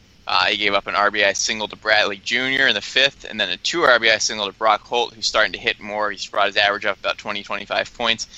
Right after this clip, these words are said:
He made it six to four, and then Bundy came out, um, and Michael Givens came in, and Mookie Betts hit a three R B I double, another big hit this week to make it seven to six and take that lead,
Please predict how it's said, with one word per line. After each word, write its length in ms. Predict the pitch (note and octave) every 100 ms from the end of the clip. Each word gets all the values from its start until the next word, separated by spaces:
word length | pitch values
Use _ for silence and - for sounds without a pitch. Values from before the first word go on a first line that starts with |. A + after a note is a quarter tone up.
| -
He 100 | C3+
made 140 | C3 G#2+
it 100 | -
six 260 | - -
to 60 | -
four, 500 | - F#3 F3+ C3 C3 - - - -
and 220 | A#2 A#2
then 240 | A2+ G#2+ G#2 - _ _ _ _
Bundy 380 | B2 A#2+ A#2+ A#2+
came 280 | - A#2 G#2+
out, 300 | G#2+ A2 - _
um, 400 | - G2+ G2+ G2+ G2+
and 200 | G2+ G2+ -
Michael 300 | A#2+ A2+ G#2
Givens 320 | A#2+ A#2 -
came 300 | - G#2+ G#2
in, 200 | G2+ G2+
and 240 | F#2+ G2
Mookie 300 | - A2+ F2 F2+
Betts 240 | A2 -
hit 80 | G#2+
a 80 | G2 -
three 160 | - F2
R 20 |
B 60 | F2+
I 100 | A2 F2+
double, 220 | G2+ G2+ _ _
another 240 | G#2+ A2 G#2+
big 180 | G2+
hit 180 | G2+ F#2+
this 200 | G#2 -
week 180 | G#2+ G2
to 80 | A#2
make 160 | G#2
it 100 | -
seven 380 | - - C#3 C#3+
to 80 | A2
six 540 | - A2+ A2 - - -
and 160 | - G2
take 300 | - A#2+ -
that 220 | G#2 F2
lead, 380 | G#2 C3+ A2 F#2+